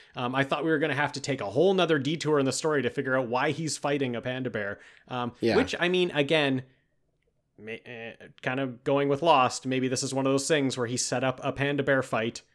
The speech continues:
Speaker 1: and then later he's like, "How am I supposed to pay that off? I guess I'll just make it a dream." You know, it could, it could be something like that.
Speaker 2: You take this panda bear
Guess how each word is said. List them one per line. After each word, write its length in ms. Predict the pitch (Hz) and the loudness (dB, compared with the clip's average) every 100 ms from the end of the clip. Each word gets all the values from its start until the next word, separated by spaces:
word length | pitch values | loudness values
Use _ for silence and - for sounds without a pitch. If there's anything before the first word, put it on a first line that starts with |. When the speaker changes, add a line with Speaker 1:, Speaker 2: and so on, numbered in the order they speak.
| _ | _
Speaker 1:
and 220 | 135 131 | -2 0
then 160 | 131 127 | 2 2
later 300 | 131 139 135 | 2 4 2
he's 180 | 127 120 | 0 0
like, 200 | 123 - | 0 -2
"How 140 | 127 | -4
am 100 | 208 | -2
I 40 | 247 | -2
supposed 240 | - 147 | -2 -2
to 60 | 151 | -2
pay 200 | 147 147 | 0 4
that 240 | 143 175 | 4 4
off? 380 | 101 101 107 - - | 0 -2 -6 -10 -8
I 120 | 143 | -2
guess 200 | 147 151 | 2 4
I'll 80 | 147 | 2
just 160 | 123 113 | 0 -2
make 160 | 113 | -4
it 80 | 110 | -4
a 60 | 104 | -6
dream." 380 | 104 90 90 90 _ _ _ | -6 -8 -12 -16 _ _ _
You 140 | - 127 | -6 -2
know, 200 | 131 151 | 0 0
it 160 | 147 | 0
could, 180 | 151 147 | -2 -2
it 100 | 147 | 0
could 120 | 156 | 0
be 80 | 151 | 0
something 260 | 139 123 110 | 0 -2 -4
like 140 | 98 | -8
that. 200 | 101 95 - | -8 -10 -2
Speaker 2:
You 80 | 139 | 2
take 260 | 147 156 - | 6 6 6
this 180 | 135 - | 2 2
panda 340 | 123 113 117 | 0 2 2
bear 340 | 117 117 117 | 2 4 2